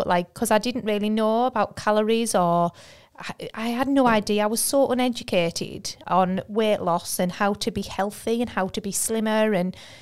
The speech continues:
and then I started Slim and World, and that taught me a lot. It really, really did. So I, I carried on the Slim and World ethos. I think I still carried on going to group whilst I was pregnant with Lola.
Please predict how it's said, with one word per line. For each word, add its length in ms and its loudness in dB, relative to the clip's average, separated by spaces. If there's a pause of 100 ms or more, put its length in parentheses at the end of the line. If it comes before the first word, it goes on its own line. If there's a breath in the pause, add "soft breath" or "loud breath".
(180 loud breath)
and 160 4
then 140 4
I 120 2
started 360 -2
Slim 200 -2
and 100 0
World, 240 0
and 100 -2
that 160 -4
taught 300 2
me 140 0
a 40 2
lot. 420 2 (100)
It 160 -4
really, 240 2
really 240 0
did. 260 -2
So 120 0
I, 220 2
I 80 -4 (120)
carried 260 2
on 80 4
the 60 0
Slim 180 -2
and 100 2
World 200 2
ethos. 320 -2
I 40 -2
think 180 -2
I 40 -2
still 200 -2
carried 260 -2
on 100 2
going 200 0
to 60 -14
group 360 -4 (760)
whilst 260 -2
I 40 2
was 80 -4
pregnant 240 -6
with 100 -8
Lola. 440 0